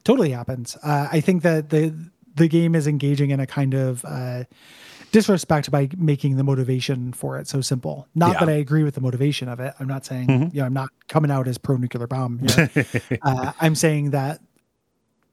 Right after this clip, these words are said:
Speaker 1: it, you, you get more out of not presenting a straw man.
Speaker 2: Yeah.
Speaker 1: You know,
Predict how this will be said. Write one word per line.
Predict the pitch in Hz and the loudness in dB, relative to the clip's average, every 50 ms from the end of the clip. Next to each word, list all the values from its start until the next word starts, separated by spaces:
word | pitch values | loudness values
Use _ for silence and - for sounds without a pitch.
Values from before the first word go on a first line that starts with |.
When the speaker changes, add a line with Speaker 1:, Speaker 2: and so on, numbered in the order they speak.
| _ | _
Speaker 1:
it, | - 196 170 151 180 | 0 0 0 0 2
you, | 196 170 175 170 165 160 | 2 2 2 2 0 -2
you | 147 165 170 151 | 0 0 2 4
get | 170 226 220 | 4 4 4
more | 185 175 175 180 180 175 170 | 2 2 2 2 2 2 2
out | 156 147 147 | 0 2 2
of | 151 147 147 143 131 127 - - - - - - - - - _ _ _ _ _ - - | 2 2 2 0 -2 -6 -10 -16 -20 -20 -20 -20 -20 -20 -20 _ _ _ _ _ -10 -4
not | 233 208 156 151 156 - | 0 2 2 2 2 2
presenting | 147 143 135 135 123 120 | 0 0 2 0 -2 -4
a | 110 | -6
straw | - - - 131 135 131 | -6 -4 -2 -2 -2 -2
man. | 131 135 - 135 143 123 - - - - - - - - - - - _ _ _ | -2 -4 -6 -6 -8 -8 -8 -12 -18 -18 -18 -18 -18 -20 -20 -20 -20 _ _ _
Speaker 2:
Yeah. | - 127 | 0 0
Speaker 1:
You | 107 - | 2 2
know, | 127 120 120 123 | 2 2 2 0